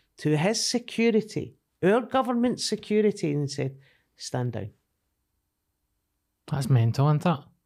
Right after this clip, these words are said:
Speaker 1: It is horrendous. My entire life I've been told the Russians are bad and then the Russians were good guys 'cause we ended the Cold War, Glasnost, Perestroika, all that, Gorbachev.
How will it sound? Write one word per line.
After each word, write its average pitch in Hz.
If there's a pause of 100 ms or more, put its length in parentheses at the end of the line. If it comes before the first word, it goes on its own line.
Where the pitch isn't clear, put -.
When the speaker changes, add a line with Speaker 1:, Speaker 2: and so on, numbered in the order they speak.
(420)
Speaker 1:
It 247
is 220 (180)
horrendous. 233
My 285
entire 220
life 214
I've 226
been 202
told 196
the 160
Russians 170
are 170
bad 135 (420)
and 156
then 165
the 151
Russians 156
were 156
good 143
guys 180
'cause 139
we 143
ended 135
the 139
Cold 143
War, 143
Glasnost, 131
Perestroika, 135
all 139
that, 127 (440)
Gorbachev. 135